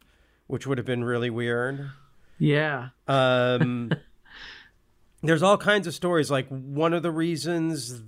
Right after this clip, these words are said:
Speaker 1: that Nicholson was able to get the backing for this film was because he agreed when the fi-, when the first attempt at this broke down in eighty-five,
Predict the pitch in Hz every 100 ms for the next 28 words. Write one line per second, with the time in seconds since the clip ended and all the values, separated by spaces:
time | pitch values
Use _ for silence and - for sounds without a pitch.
0 | 110 143 139 135 - - - - - _
1 | _ _ _ 135 135 151 151 143 156 143
2 | 135 135 135 139 139 123 - 127 - 127
3 | 104 - 117 120 131 156 151 143 160 151
4 | 139 - 151 151 151 151 139 120 127 117
5 | - 123 - 135 131 131 117 104 - -
6 | - - _ _ _ _ _ 156 135 113
7 | 123 127 135 135 135 131 - _ 131 120
8 | 143 135 - 156 156 135 139 135 123 -
9 | - 160 160 143 147 - 143 143 143 117
10 | 143 139 - 127 110 135 139 139 131 131
11 | 135 131 127 127 123 127 123 123 127 135
12 | 131 -